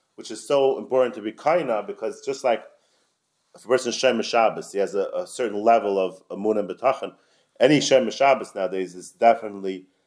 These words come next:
Yoshe B'Seser. He's this different madrega that he's, he's amun and betachon. If you keep Shabbos nowadays, you're believing in Hashem on a very high level to be able to stop working on Shabbos and everything. So in this level of Yoshe B'Seser, there's different madregas.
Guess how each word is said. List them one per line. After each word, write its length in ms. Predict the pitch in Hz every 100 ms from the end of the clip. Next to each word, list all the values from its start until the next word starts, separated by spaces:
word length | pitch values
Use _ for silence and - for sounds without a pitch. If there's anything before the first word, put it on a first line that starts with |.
| _
Yoshe 320 | 107 107 -
B'Seser. 560 | 90 92 135 160 - 76 - _
He's 140 | 85 85
this 120 | 90
different 320 | 120 - 104
madrega 580 | 92 - 113 131 95 104
that 140 | 90
he's, 260 | 87 87 -
he's 300 | 87 90 87
amun 240 | 95 107
and 120 | 101
betachon. 520 | 92 90 139 - 95 90 _ _
If 60 | -
you 60 |
keep 180 | 123 135
Shabbos 400 | - 123 113 -
nowadays, 400 | 104 101 151 90
you're 100 | 92
believing 300 | 95 113 104
in 60 | 98
Hashem 380 | 92 120 110 - _ _
on 80 | 95
a 40 | 95
very 180 | 104
high 160 | 98 101
level 420 | 101 139 101 82 - _ _ -
to 80 | 92
be 60 | 98
able 120 | 98
to 220 | 92 90
stop 340 | - - 104 98
working 240 | 104 98
on 60 | 90
Shabbos 340 | - 113 107
and 100 | -
everything. 380 | 107 98 107 101 _ _ _ _ _ _ _ _
So 240 | - - 107
in 240 | 131 156
this 240 | 147 131 127
level 360 | 156 143 143
of 80 | 123
Yoshe 300 | 131 143 143
B'Seser, 500 | 127 120 156 175 131
there's 140 | 117 104
different 300 | 127 - 120
madregas. 960 | 117 117 104 127 151 135 87 - -